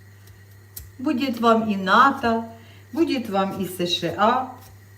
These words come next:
Чё вам? Боитесь, что ли? Головне, щоб не Китай до нас переїжджав. А С Ш А то, то хорошо, чи ми С Ш А, то непогано. То лідер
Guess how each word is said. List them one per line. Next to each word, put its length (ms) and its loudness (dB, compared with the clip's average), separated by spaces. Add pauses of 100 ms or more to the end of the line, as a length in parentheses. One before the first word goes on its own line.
(200)
Чё 240 0
вам? 200 -6 (1160)
Боитесь, 640 2
что 540 -4
ли? 260 -8 (1040)
Головне, 460 2
щоб 260 -2
не 100 -2
Китай 520 4 (260)
до 160 -4
нас 200 -2 (100)
переїжджав. 680 -6 (1080)
А 520 8 (140)
С 80 0
Ш 200 -2 (120)
А 20 2
то, 160 -4
то 140 -4
хорошо, 520 -2
чи 180 -8
ми 180 -6 (160)
С 40 -12
Ш 180 -10
А, 120 -16
то 80 -10
непогано. 640 -4 (360)
То 160 -4
лідер 480 0